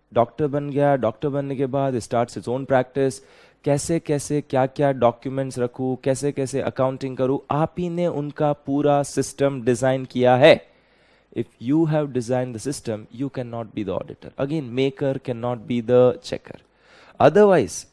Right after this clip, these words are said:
होगा क्या? आपने कोई सिस्टम डिजाइन की, वहाँ पे अगर कुछ गलती रह गई, तो अगर आपको उनको बोलना है, "यार, ये गलत है", अगर वहाँ पे कुछ गलती रह गई, आपको उनको बोलना है, "ये गलत है", तो वो क्या बोलेगा? "यार, तूने तो बोला था, you only told me।" That's why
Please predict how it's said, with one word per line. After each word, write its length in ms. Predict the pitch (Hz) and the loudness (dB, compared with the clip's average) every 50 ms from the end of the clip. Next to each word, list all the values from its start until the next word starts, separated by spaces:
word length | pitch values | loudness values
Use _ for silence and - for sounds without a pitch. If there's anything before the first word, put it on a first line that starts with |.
| - | -6
होगा 280 | 113 127 139 143 160 151 | -4 -2 2 2 2 2
क्या? 280 | - 151 127 - - - _ _ _ _ _ _ _ _ _ _ _ _ _ - | 2 0 -2 -2 -2 -6 _ _ _ _ _ _ _ _ _ _ _ _ _ 2
आपने 260 | 117 143 - 175 185 | 2 2 2 0 0
कोई 140 | 156 180 170 | 0 0 0
सिस्टम 380 | - 156 139 - - 156 151 135 | 0 -2 -6 -4 -4 -4 -2 0
डिजाइन 340 | 120 113 139 143 147 147 | 0 0 2 0 0 -2
की, 140 | 139 151 160 | -2 -2 -2
वहाँ 200 | 139 143 151 160 | 0 0 0 0
पे 120 | 156 180 175 | 0 -2 -2
अगर 120 | 156 170 | -2 -2
कुछ 220 | - 170 156 - - | -4 -6 -6 0 4
गलती 340 | 135 135 147 - - 170 160 | 4 4 4 4 2 2 4
रह 180 | 151 139 123 | 4 4 2
गई, 240 | 87 - - - - _ _ _ _ _ _ _ _ _ _ _ _ _ _ - | 0 -4 -8 -12 -16 _ _ _ _ _ _ _ _ _ _ _ _ _ _ -2
तो 60 | 120 | 2
अगर 140 | 135 160 170 | 4 6 6
आपको 280 | 175 170 - - 175 | 6 4 2 -2 -6
उनको 200 | 170 160 151 175 | -6 -4 -2 -2
बोलना 280 | 156 143 151 151 156 160 | 0 2 2 2 2 2
है, 80 | 156 156 | 2 2
"यार, 120 | 156 156 | 4 4
ये 100 | 160 151 | 4 4
गलत 340 | 113 131 135 156 160 - 165 | 6 6 6 6 6 4 4
है", 240 | 139 110 - - _ _ _ _ _ _ _ _ _ _ _ _ _ _ _ _ - | 0 0 -2 -6 _ _ _ _ _ _ _ _ _ _ _ _ _ _ _ _ -4
अगर 240 | 120 131 160 156 | 0 2 2 2
वहाँ 160 | 151 151 151 135 | 2 0 -2 -2
पे 80 | 151 | -4
कुछ 180 | 131 151 120 110 | -4 -6 -4 0
गलती 320 | 117 123 127 123 151 147 | 0 0 2 2 0 2
रह 160 | 143 143 139 | 2 2 2
गई, 160 | 135 135 147 139 | 2 2 2 2
आपको 280 | 127 127 - - 143 | 2 2 0 -4 -8
उनको 200 | 139 139 131 139 | -6 -4 -4 -2
बोलना 300 | 120 117 127 131 135 139 | 0 0 0 2 2 2
है, 80 | 139 139 | 2 0
"ये 80 | 135 | 0
गलत 340 | 117 117 120 131 139 139 - - | 2 4 4 6 6 6 4 4
है", 140 | 147 147 139 | 4 4 4
तो 100 | 131 131 | 4 0
वो 60 | 135 | -2
क्या 160 | - 160 156 | 0 0 0
बोलेगा? 260 | 143 151 143 143 147 | 0 0 0 2 2
"यार, 100 | 147 151 | 2 0
तूने 320 | 143 - 143 143 143 151 147 | 0 -2 -2 -2 0 0 0
तो 100 | 147 143 | 2 2
बोला 260 | 143 147 139 143 143 | 4 4 6 6 4
था, 220 | - 147 131 - _ _ _ _ _ _ _ _ _ _ _ _ _ _ _ _ _ _ _ _ _ _ - | 4 0 -8 -10 _ _ _ _ _ _ _ _ _ _ _ _ _ _ _ _ _ _ _ _ _ _ -6
you 180 | 107 117 123 131 | -4 -2 -2 -2
only 240 | 139 139 135 131 135 | -2 -2 -2 -2 2
told 200 | 135 131 123 117 | 2 2 0 0
me।" 100 | 123 131 127 _ _ _ _ _ - - | -6 -10 -12 _ _ _ _ _ -2 0
That's 260 | 131 - - - 165 | 0 0 0 0 2
why 300 | 170 170 170 170 - | 4 4 4 2 0